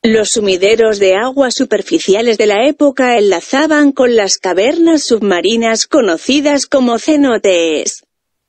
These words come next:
Los mayas consideraban a los cenotes como el tercer espacio después del cielo y la tierra.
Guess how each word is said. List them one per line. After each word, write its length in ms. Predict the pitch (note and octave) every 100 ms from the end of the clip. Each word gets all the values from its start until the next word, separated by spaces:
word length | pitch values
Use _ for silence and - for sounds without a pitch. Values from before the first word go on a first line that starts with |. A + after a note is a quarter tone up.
| _ _ _ _ _
Los 320 | - A3+ G#3 G#3+
mayas 560 | A3+ D#4+ C#4 C4+ C4
consideraban 880 | - A3+ A3 B3+ G#3+ F#3+ A3+ C#4+ C4
a 80 | A#3
los 240 | A3 F#3+
cenotes 640 | - F#3+ G3 D4 D#4 D4 -
como 260 | B3+ A3
el 140 | G#3 G3+
tercer 460 | F#3 F3 C4 C#4
espacio 680 | C#4 A#3+ - D#4 D#4+ D4 C4+
después 540 | G3 - - G3+ G#3+
del 180 | G#3 F3
cielo 420 | - G#3 C4+ D#4+
y 60 | D4+
la 180 | C#4+ C4
tierra. 800 | C#4 B3+ G#3 F#3+ F3 E3+ E3+